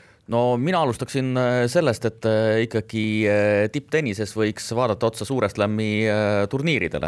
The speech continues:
äh, tulemustele. Et kui vaadata, et, äh, võrdlemisi edukas, äh, oli kahe tuhande kahekümnes aasta, kus ta siis kolmest Suure Slami turniirist, äh,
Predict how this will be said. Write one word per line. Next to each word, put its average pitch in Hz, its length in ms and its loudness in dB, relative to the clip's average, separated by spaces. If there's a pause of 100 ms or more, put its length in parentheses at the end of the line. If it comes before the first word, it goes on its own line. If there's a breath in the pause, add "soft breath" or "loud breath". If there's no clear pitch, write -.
äh, 95 180 0
tulemustele. 85 680 -2
Et - 100 -8
kui 98 100 -2
vaadata, 104 380 0 (400)
et, - 180 -6
äh, 95 380 2
võrdlemisi 110 480 0
edukas, 147 540 -2
äh, 107 100 2
oli 101 260 2
kahe 113 220 0
tuhande 95 180 -2
kahekümnes 127 460 -2
aasta, 139 340 -2
kus 110 200 -6
ta 95 100 -4
siis 98 140 -8
kolmest 101 320 0
Suure 101 160 0
Slami 95 260 0
turniirist, 98 720 -2
äh, 92 560 2